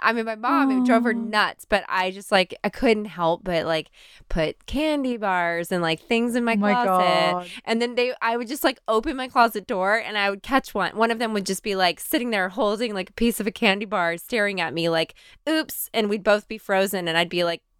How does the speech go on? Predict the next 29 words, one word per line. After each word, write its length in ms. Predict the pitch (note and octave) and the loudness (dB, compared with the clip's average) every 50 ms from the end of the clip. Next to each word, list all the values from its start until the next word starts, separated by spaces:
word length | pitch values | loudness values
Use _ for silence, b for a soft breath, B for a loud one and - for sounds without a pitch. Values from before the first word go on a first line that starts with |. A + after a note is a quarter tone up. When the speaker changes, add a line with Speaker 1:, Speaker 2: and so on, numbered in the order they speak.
| - | 0
Speaker 1:
"I'm 120 | - F#3+ F#3 | 2 2 2
just 140 | F#3 - - | 0 -2 -2
gonna 120 | F3 E3 | -2 0
shut 180 | - - - - | 0 -2 -2 -2
the 60 | - | -2
door." 200 | D#3 D#3 C3+ - | -2 0 0 0
And 140 | - - G3 | 0 0 0
I 80 | F#3 | 0
just, 180 | E3+ F3+ F3+ - | 0 -4 -4 -4
like, 140 | F#3+ D#3+ - | -4 -4 0
shut 180 | - G#3 F3+ | 0 -2 -2
the 80 | - E3+ | -2 -6
door 240 | - F3+ E3+ F#3 A3 | -10 -6 -2 0 0
and 160 | A#3+ A3 G3 | 0 0 -2
then 240 | F3+ F3 E3+ E3+ - - | -4 -4 -4 -6 -2 0
it 140 | - G#3 F3+ | 0 2 2
would 100 | F#3 E3+ | 0 -2
disappear. 560 | F#3+ F3+ D#3+ E3 - E3 - - A#3+ - - _ _ _ - | -4 -4 -4 -4 -4 -2 2 2 2 2 2 _ _ _ -2
<laughs> 300 | D#4 D4+ D4+ D#4+ D4 - | 0 0 0 0 0 2
Speaker 2:
Oh 680 | A#3 B3 A#3+ A#3+ A#3+ A#3 A#3+ A#3 A#3 B3 C4+ - G4+ - - _ - - G3+ | 2 4 4 4 4 4 4 4 4 4 2 2 0 0 -2 _ -4 -4 -2
my 360 | G#3+ G#3+ A3+ A3 G#3+ G#3+ G#3 | -2 2 4 4 4 4 2
God. 580 | - A3 G3+ F#3+ F#3+ F#3 F3+ F3 F3 F3 F3 F#3 - _ _ - | 0 -2 0 2 2 2 4 2 2 0 -2 -4 -10 _ _ 0
I, 520 | G#3 G#3+ G#3+ A3+ A#3 B3 B3 B4+ B4+ C5+ C5+ B4+ | 2 2 4 2 2 2 2 2 2 2 2 2
it's 260 | A#4+ A#4 A4 G#4+ G4+ | 2 0 0 0 0
so 240 | B3 B3 C4 C4 C4 - | 0 2 2 0 0 2
funny 260 | - A3+ G#3 F#3+ F#3 F3 | 2 2 2 2 0 0
because 520 | F3 F3 E3+ - - A3 G3+ F#3+ F3+ - _ _ _ _ _ _ _ _ | -2 -2 -2 0 0 0 0 0 -2 -8 _ _ _ _ _ _ _ _
we 580 | - G3+ F#3+ A3+ A3+ A3+ A#3+ A#3+ A#3+ A#3+ A#3+ B3 | -20 -4 0 2 2 2 2 0 -2 -2 0 2
had 560 | B3 A#3 - - F3+ G3 G3+ F#3+ F3+ F3+ F3 | 2 2 2 -2 -4 0 2 2 2 2 0